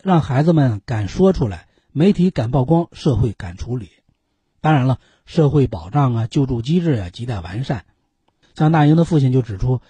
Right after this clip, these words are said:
说治疗被性侵病人的指定医院啊少得可怜，基本集中在首尔这些大城市。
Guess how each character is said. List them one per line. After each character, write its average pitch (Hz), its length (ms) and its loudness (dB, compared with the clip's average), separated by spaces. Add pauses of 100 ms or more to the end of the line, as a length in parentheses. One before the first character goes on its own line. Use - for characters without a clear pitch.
(160)
说 147 200 0
治 170 180 0
疗 135 200 0
被 147 180 2
性 139 240 -2
侵 160 320 0
病 143 160 0
人 120 160 -2
的 123 180 0
指 110 220 -10
定 131 160 -2
医 117 80 -4
院 117 260 -2
啊 85 120 -12
少 - 120 -12
得 131 100 -2
可 113 140 -4
怜， 101 280 -8 (460)
基 226 160 2
本 147 160 2
集 120 140 -2
中 135 160 2
在 127 160 2
首 139 220 0
尔 87 160 -2
这 113 100 -8
些 117 120 -4
大 - 180 -4
城 - 180 -12
市。 - 220 -20